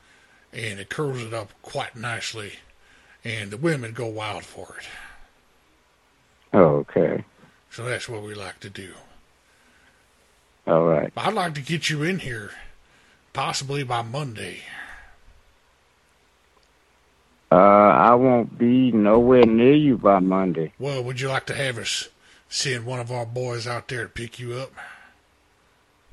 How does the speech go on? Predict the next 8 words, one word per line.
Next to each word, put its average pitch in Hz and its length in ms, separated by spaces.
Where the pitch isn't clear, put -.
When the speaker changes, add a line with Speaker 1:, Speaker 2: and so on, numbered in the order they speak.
Speaker 2:
Well, 98 560
it's 101 200
no 110 260
worries, 101 680
young 92 340
man. 92 300
I 98 160
don't 107 200